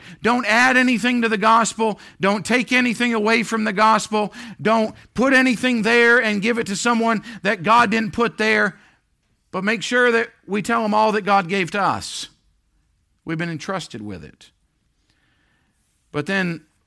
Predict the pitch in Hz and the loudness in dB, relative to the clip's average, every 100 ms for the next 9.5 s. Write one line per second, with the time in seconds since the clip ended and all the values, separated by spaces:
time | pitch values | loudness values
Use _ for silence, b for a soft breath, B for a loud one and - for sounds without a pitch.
0 | _ - 151 170 226 196 175 156 151 156 | _ -6 -4 -2 -2 -4 -4 -4 -2 -4
1 | 151 147 147 160 151 - 156 135 - _ | -4 -4 -2 -2 -2 -4 -6 -6 -10 _
2 | _ _ _ _ _ _ _ _ _ _ | _ _ _ _ _ _ _ _ _ _
3 | - 151 170 127 185 185 170 170 160 120 | -10 -8 -8 -6 -4 -4 -2 -4 -4 -8
4 | - - 156 190 190 160 180 175 170 151 | -16 -12 -8 -6 -6 -6 -4 -2 -2 -2
5 | 131 _ _ _ _ _ _ _ _ - | -8 _ _ _ _ _ _ _ _ -6
6 | 165 147 - 208 - 113 - 120 110 92 | -4 -4 -6 -10 -8 -12 -12 -14 -14 -12
7 | 101 92 95 80 62 - - - _ _ | -12 -10 -12 -14 -18 -20 -20 -20 _ _
8 | _ _ _ - 135 139 - 196 170 - | _ _ _ -12 -10 -10 -10 -10 -10 -10
9 | 113 104 117 110 | -10 -10 -8 -8